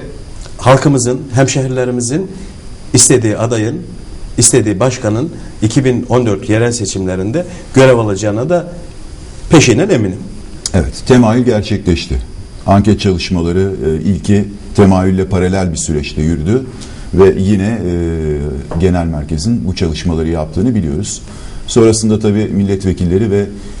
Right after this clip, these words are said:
Speaker 2: e, il başkanının görüşlerine de, fikirlerine de başvurulacak ve genel merkezde, yüksek kurulda bu konuda bir karar verecek.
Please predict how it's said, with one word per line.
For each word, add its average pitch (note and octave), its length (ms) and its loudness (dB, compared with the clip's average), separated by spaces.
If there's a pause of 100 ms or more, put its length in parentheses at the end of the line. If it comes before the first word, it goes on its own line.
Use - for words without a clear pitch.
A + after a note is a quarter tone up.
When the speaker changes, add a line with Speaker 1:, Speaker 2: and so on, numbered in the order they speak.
(100)
Speaker 2:
e, C#2 60 2
il F#2 280 2
başkanının F#2 640 0 (800)
görüşlerine A2 640 4
de, D#2+ 100 -2 (180)
fikirlerine E2+ 480 2
de D2+ 120 -2
başvurulacak D2+ 720 -4
ve F#3+ 160 4 (540)
genel G#2 280 6
merkezde, D#2 600 -2 (320)
yüksek E2+ 400 0
kurulda D2 420 -2 (100)
bu E2 100 -2
konuda E2+ 260 0
bir G2 60 0
karar G2 320 0
verecek. F#2+ 460 -2